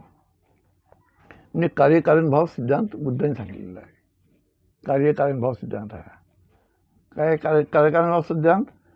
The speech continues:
"इदम सती इदम होती, इदम न सती इदम न होती, इदम सती इदम न होती," हे समजून घ्यायचं आहे. "इदम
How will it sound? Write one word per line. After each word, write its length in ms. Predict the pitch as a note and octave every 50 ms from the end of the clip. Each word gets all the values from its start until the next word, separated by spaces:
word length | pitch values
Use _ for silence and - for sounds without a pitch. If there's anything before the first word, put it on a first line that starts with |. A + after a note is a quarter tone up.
| _ _ _ _ _
"इदम 300 | - C#3+ C#3 E3 F3 F#3+
सती 320 | E3 - D#3+ - - F3 E3
इदम 180 | D3 C#3+ E3+ E3+
होती, 360 | D#3 D3 C3+ - D3 D3+ C#3+
इदम 280 | C#3+ D#3+ F3+ F#3+ F#3 F3+
न 40 |
सती 460 | D3+ D3+ - - D#3+ D#3 E3 G#3 - _ _ _ _ _ _ _ _ _ -
इदम 240 | C3+ C3+ C#3+ D#3+ E3+
न 60 | D3+
होती, 320 | B2+ A2+ G2+ - - - -
इदम 260 | - - F3 F3 D#3+
सती 300 | C#3 - D3 - F#3+ G3
इदम 240 | F#3+ E3 D#3 D#3+ E3
न 40 | D#3
होती," 280 | C3+ A#2 F2 A2+ D#3 F3+ - - - - _ _ _ - - _ _
हे 100 | D#3 F#3+
समजून 340 | - - - C#3+ D3 C#3+ C3+
घ्यायचं 220 | A#2+ G#2 - -
आहे. 120 | - - - - - - - - - - - - _ _ _ _ _ _ _ -
"इदम 300 | - C#3 E3+ F#3 F#3